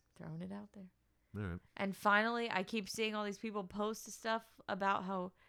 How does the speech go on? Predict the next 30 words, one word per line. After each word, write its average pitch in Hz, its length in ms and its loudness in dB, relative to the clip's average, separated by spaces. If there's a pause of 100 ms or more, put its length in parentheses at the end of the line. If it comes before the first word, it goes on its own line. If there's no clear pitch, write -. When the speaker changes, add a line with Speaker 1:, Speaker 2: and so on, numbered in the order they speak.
(280)
Speaker 1:
about 202 500 6
him 220 480 2 (140)
and 190 140 4
how 196 160 4
good 202 240 0
the 202 60 -2
show 202 320 4
is. 208 180 0
I'm 180 100 0
like, 156 180 -2
"Finally, 190 460 0
y'all 185 180 2
are 180 100 0
seeing 180 280 -2
what 170 80 -4
I've 180 160 0
been 175 160 -6
seeing 175 360 -6 (200)
this - 160 -10
whole 170 120 -8
time." 165 280 -8 (2000)
Speaker 2:
I 101 80 -2
mean, 85 240 -4 (800)
a 90 40 -8
lot 92 140 0
of 78 60 -4
people 80 180 -6
love 78 180 -6
Loki. 80 200 -10
Speaker 1:
I'm 170 280 -6